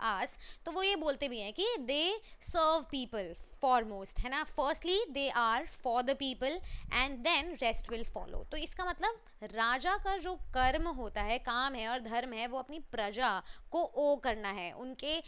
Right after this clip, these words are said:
towards उनके अपनी रिस्पॉन्सिबिलिटी निभाना है। उसके बाद तुम काम वाम सब करवा लेना, स्लेव्स बनवा लेना, that will follow। ये, ये सब चीज़ें बाद में होती रहेगी,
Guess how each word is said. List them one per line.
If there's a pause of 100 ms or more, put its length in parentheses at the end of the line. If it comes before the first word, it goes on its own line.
(280)
towards
उनके
अपनी
रिस्पॉन्सिबिलिटी
निभाना
है।
उसके
बाद
तुम
काम
वाम
सब
करवा
लेना,
स्लेव्स
बनवा
लेना, (300)
that
will
follow।
ये,
ये
सब
चीज़ें
बाद
में
होती
रहेगी,